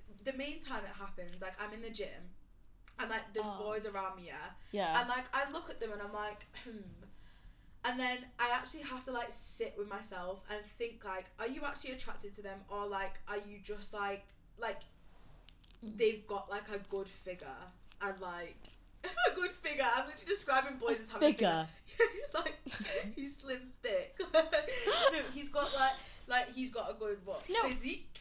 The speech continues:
Speaker 1: I don't
Speaker 2: Physique,
Speaker 1: know what
Speaker 2: yeah,
Speaker 1: you say,
Speaker 2: physique,
Speaker 1: yeah,
Speaker 2: physique.
Speaker 1: physique.
Speaker 2: No, I remember on tour you were like, "He's fit," and I was like, "Who?"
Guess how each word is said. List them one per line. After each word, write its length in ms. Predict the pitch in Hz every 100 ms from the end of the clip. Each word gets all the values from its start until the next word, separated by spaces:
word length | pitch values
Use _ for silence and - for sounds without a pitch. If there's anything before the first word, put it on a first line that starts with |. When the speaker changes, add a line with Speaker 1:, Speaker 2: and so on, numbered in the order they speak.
| -
Speaker 1:
I 40 |
don't 180 | 339 320
Speaker 2:
Physique, 180 | 254 -
Speaker 1:
know 60 |
what 100 | 403
Speaker 2:
yeah, 100 | 294 240
Speaker 1:
you 40 |
say, 140 | 240
Speaker 2:
physique, 240 | 294 330 254
Speaker 1:
yeah, 160 | 269
Speaker 2:
physique. 260 | - 247 190
Speaker 1:
physique. 340 | 285 262 247
Speaker 2:
No, 80 | 370
I 120 | 277 370
remember 280 | 453 403
on 160 | 392 320
tour 260 | - 339 262
you 140 | 247
were 60 | 247
like, 180 | 233 220 -
"He's 320 | 220 254 -
fit," 300 | - - - -
and 100 | 220
I 140 | 226
was 100 | 220
like, 180 | 240 -
"Who?" 280 | 226 190 -